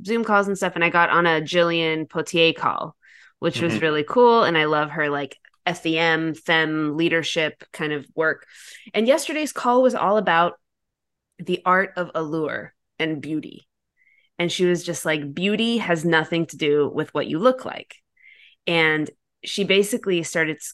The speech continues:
Speaker 1: she just essentially goes into this, like, this idea of a man's desire, um, on this earth is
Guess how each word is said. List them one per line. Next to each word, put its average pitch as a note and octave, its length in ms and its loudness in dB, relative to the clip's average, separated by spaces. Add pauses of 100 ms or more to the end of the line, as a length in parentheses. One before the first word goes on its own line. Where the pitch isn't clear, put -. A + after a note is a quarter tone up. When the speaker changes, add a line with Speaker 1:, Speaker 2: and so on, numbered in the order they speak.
(220)
Speaker 1:
she G3 220 -4
just F#3+ 180 -2
essentially F3 540 0
goes D#3 320 2
into D3+ 480 -2
this, C#3 320 -4
like, C3 400 -6
this E3 160 -4
idea F3 640 4
of D3+ 400 0 (360)
a F#3+ 80 2
man's F#3 840 2
desire, C#3+ 920 0 (140)
um, A#2 400 -2
on E3+ 180 4
this D#3+ 300 2
earth C#3+ 500 -2 (320)
is D3+ 460 0